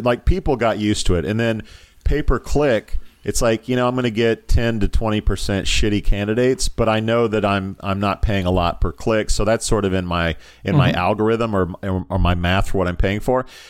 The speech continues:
Speaker 1: When people start paying twenty, forty, fifty dollars for these crap applications, <laughs> you're gonna see, you know, the, the pitchforks and the fire start, because people are not gonna be real happy about that shit. Indeed's gonna get a lot of calls around,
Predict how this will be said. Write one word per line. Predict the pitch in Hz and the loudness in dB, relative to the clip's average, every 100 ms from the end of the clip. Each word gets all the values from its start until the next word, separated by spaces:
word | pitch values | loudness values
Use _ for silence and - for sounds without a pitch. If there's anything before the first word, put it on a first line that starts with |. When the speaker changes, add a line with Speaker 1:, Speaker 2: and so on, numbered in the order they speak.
| - | -10
Speaker 1:
When | 120 123 | -6 -2
people | - 202 208 | 0 0 0
start | - 131 - | 0 0 0
paying | 127 120 117 107 - - _ - | 0 0 0 -2 -6 -14 _ -4
twenty, | - 131 131 131 | -2 0 0 0
forty, | - 127 123 117 | 0 2 2 0
fifty | 104 120 117 120 | 0 0 0 0
dollars | 107 101 101 120 135 151 - - | 2 2 2 2 0 -2 -6 -10
for | - 110 | -4 0
these | 104 98 | 2 0
crap | - 104 110 117 | 0 -2 0 0
applications, | 107 101 92 - 98 - 135 151 - - 320 - | 0 0 0 0 2 2 0 -2 -4 -4 -6 -6
<laughs> | 311 - 233 | -10 -4 -2
you're | 185 | 0
gonna | 190 123 | 0 0
see, | - 120 120 117 113 | 0 0 2 2 2
you | 104 | 0
know, | 113 104 98 92 | 2 2 2 -2
the, | 107 104 | -2 -2
the | 98 | 0
pitchforks | - 127 - - 120 113 - 110 | 0 -2 -2 0 2 2 2 0
and | 95 | 0
the | |
fire | - 110 117 101 80 78 | 0 2 4 2 0 -4
start, | - 107 92 80 101 | -2 2 2 0 -2
because | 104 - 107 98 95 - | -4 0 2 2 0 0
people | - 143 147 | 0 2 0
are | 110 | 0
not | 113 110 | 0 0
gonna | 107 | 0
be | 104 | 2
real | 98 92 | 2 2
happy | 104 104 98 | 2 0 0
about | 87 87 | 0 0
that | 87 - | 0 -2
shit. | 95 - - - - | -4 -4 -12 -20 -10
Indeed's | 110 123 170 | -4 0 0
gonna | 165 | 2
get | 135 | 2
a | |
lot | 110 123 | 2 2
of | 120 | 2
calls | - 117 107 | 2 2 2
around, | 104 101 98 | 0 0 0